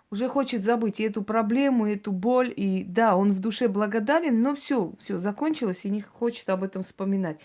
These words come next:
Поэтому всегда, скажем, всякую га-, гадость и грязь могут где-то написать, а вот н-, то, что правда случилось, об этом говорит мар-, мало кто, потому что люди, как правило,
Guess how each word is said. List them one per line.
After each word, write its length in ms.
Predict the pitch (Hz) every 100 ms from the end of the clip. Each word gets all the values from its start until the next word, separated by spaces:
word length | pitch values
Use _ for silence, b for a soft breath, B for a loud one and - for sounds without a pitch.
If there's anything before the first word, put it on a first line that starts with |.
| B B B -
Поэтому 720 | 226 254 247 214 202 185 170
всегда, 580 | - 220 196 226 302 320 b b b b b _ -
скажем, 460 | - - 208 202 185 b b b _ -
всякую 420 | - 233 226 208
га-, 300 | 180 220 220
гадость 600 | - 196 220 247 202 - 202
и 40 |
грязь 440 | 175 208 277 302
могут 420 | 233 247 220 170 -
где-то 340 | 180 180 185
написать, 600 | 185 190 208 - 170 170
а 100 | 180
вот 220 | 202 202 -
н-, 120 | 202 - _ _ _ - - - -
то, 140 | 220 214
что 220 | - 190
правда 440 | 220 220 202 190
случилось, 600 | 185 220 214 311 320 220
об 280 | - 185 185
этом 240 | 240 247 196
говорит 380 | 190 196 214
мар-, 340 | 202 208 190 175
мало 340 | 196 214 190 160
кто, 260 | - 151
потому 320 | 147 - 170
что 160 | 175 190
люди, 240 | 240 285
как 220 | 196 180 -
правило, 440 | 226 247 233 208